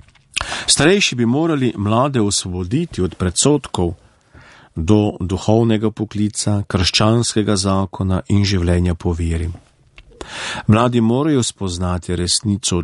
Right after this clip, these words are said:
teh treh krščanskih dobrinah. Svet še danes potrebuje fante in dekleta, ki bi se popolnoma posvetili Jezusu kot duhovniki,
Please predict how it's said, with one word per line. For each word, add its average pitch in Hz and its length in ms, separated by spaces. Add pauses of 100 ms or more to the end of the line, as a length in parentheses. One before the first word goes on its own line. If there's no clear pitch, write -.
teh 117 400
treh 98 360
krščanskih 90 760
dobrinah. - 680 (1120)
Svet 107 360
še - 240
danes 95 420
potrebuje 90 540
fante 87 420
in 85 100
dekleta, 90 580 (1080)
ki - 120
bi 90 160
se 98 320
popolnoma 107 720
posvetili 101 720
Jezusu 101 400
kot - 160
duhovniki, 95 920